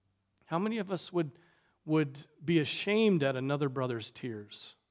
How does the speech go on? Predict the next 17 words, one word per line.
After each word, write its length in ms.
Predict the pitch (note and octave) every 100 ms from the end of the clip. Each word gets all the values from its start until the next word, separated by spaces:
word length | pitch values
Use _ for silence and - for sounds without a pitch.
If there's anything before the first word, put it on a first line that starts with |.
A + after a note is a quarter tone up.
| _ _ _ _ _ _ _ -
and 140 | D#3
would 240 | E3 D3+ D3+
do 300 | F#3+ F#3 -
all 280 | - G3 G#3
we 120 | F3+
could 400 | D3 - C4+ F3
never 300 | D#3 F3 E3
to 80 | D#3
mention 380 | D#3 D3+ - C#3+
again? 360 | C3 E3 E3+ A2+ _ _ _ _ _ _ _ _ _ _ _ _
That's 180 | C3 B2
sad. 440 | - D#3 C3 G#2 G2+ _ _ _ _ _
It's, 220 | B2 - - C#3+ -
that, 280 | C3+ D3 D#3
that 220 | D3+ E3 D#3
is, 200 | A#2+ B2 -
um, 380 | B2+ A#2+ A2+ A2